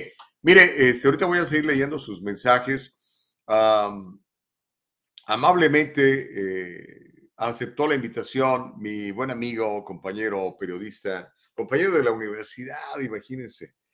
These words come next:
cuando éramos todos delgaditos. Bueno, él sigue muy delgado. Ah, ah, mi buen Agustín Ramírez Góngora.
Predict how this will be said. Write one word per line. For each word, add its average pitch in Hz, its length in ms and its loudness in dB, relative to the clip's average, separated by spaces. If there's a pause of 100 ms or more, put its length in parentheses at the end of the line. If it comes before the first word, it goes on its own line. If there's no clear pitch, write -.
(240)
cuando 104 240 -2
éramos 123 340 -2
todos 120 420 -4
delgaditos. 101 680 -6
Bueno, 131 260 -10
él 113 140 -4
sigue 104 280 -8
muy 98 220 -6
delgado. 85 760 -10 (540)
Ah, 98 320 2
ah, 90 280 -2
mi 95 420 -6
buen 110 300 2
Agustín 101 440 -6
Ramírez 101 420 -2
Góngora. 95 460 -2